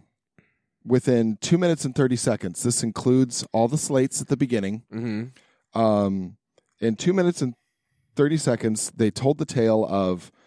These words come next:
Speaker 1: jail, the wife left, he's a criminal, he's released, and then he's in the city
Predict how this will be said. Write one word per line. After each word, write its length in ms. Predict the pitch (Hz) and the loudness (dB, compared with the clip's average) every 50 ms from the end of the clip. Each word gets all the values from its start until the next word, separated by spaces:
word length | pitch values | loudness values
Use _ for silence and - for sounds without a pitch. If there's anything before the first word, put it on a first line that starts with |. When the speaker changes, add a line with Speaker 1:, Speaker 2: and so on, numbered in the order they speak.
| _ _ _ _ - | _ _ _ _ -6
Speaker 1:
jail, 460 | - 117 110 117 127 156 190 185 _ _ | -2 0 2 2 2 0 -2 -4 _ _
the 80 | - 110 | -2 0
wife 300 | 110 107 113 117 - - | 0 2 0 -2 -2 -4
left, 280 | 98 95 101 - - | -4 -4 -4 -6 -8
he's 220 | - - 113 117 165 | -4 -2 -2 -2 -2
a 40 | |
criminal, 440 | 165 - 139 117 104 98 95 95 101 | -2 0 0 0 0 0 -2 -2 -4
he's 260 | 104 104 117 123 120 147 | -4 -2 -2 0 0 0
released, 420 | 143 123 110 101 101 104 - - _ _ _ _ - | 2 2 2 2 0 -2 -6 -12 _ _ _ _ -6
and 140 | - 107 | -2 0
then 80 | 104 101 | 0 0
he's 140 | 98 92 - | 0 -2 -2
in 200 | - 123 131 135 | -2 -2 0 0
the 80 | 131 120 | 0 0
city 400 | - - 92 - - - - | 0 -2 -4 -4 -6 -12 -20